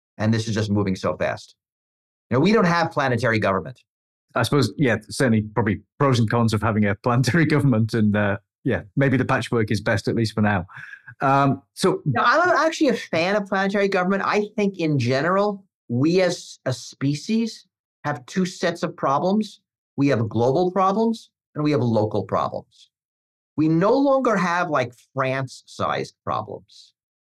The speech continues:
Speaker 1: So I tend to like government that is very big and very small right now. The medium size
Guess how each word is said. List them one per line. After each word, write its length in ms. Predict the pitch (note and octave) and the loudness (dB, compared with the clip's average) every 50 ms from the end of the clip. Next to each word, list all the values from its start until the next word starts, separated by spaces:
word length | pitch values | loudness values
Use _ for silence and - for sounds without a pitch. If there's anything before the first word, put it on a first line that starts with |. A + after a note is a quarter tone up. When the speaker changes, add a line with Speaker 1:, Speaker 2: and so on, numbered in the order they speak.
| _ _ _ _ _ _ _ _ _ _ _ _ _ _ _ _ _ _ | _ _ _ _ _ _ _ _ _ _ _ _ _ _ _ _ _ _
Speaker 1:
So 800 | - - - - - E3+ D#3+ D#3+ E3 E3 D#3+ D#3+ D#3+ D#3 - - _ _ _ _ _ _ - | -20 -20 -16 -4 0 2 4 4 4 4 4 4 4 2 2 -2 _ _ _ _ _ _ -2
I 220 | - C3+ D#3+ A#3 A#3 | 0 0 2 2 0
tend 300 | A3+ - A#3 B3 A3 A3 | -2 0 0 0 2 2
to 80 | G#3+ | 2
like 360 | F#3+ E3+ D#3+ D#3 F#3+ G3 F#3+ - - _ _ _ | 2 2 2 2 2 0 -2 -4 -8 _ _ _
government 400 | - D3+ D#3 F3 F3 F3+ F3 D#3 | -2 0 0 2 0 0 0 0
that 140 | D3+ C3+ C3 | 0 0 0
is 80 | B2 | 0
very 200 | A#2+ C3+ C#3 C#3+ | 0 0 0 0
big 200 | B2+ A#2+ D3+ D3 | 0 0 0 0
and 80 | C#3+ C3 | 0 0
very 180 | C3 B2 B2 | 2 0 0
small 420 | A#2+ - - - A2 G#2+ G2+ G2 F2 | -2 -4 -6 -4 -2 0 0 2 0
right 220 | E2 C#2+ C2 - | 0 -2 -4 -4
now. 240 | D2+ D2 C#2 - - _ _ _ _ - | -6 -6 -6 -6 -6 _ _ _ _ -2
The 60 | C#3 | 0
medium 520 | D3 D3 D#3 E3 F#3+ G3 A3 A#3 A#3 G#3 | 2 2 2 2 4 4 4 4 4 2
size 680 | G3 - - G3 F3 F3 F3 F3 F3 F3 E3 E3 - - | 0 0 -2 0 0 2 2 2 2 2 0 -2 -4 -8